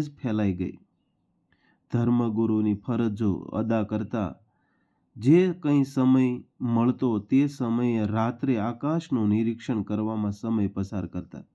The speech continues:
તેમણે ક્વોડન્ટ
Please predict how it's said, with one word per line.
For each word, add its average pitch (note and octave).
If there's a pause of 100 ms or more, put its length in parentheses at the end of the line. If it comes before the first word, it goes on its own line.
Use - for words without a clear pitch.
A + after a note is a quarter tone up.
(1300)
તેમણે G#2+ (1300)
ક્વોડન્ટ C3+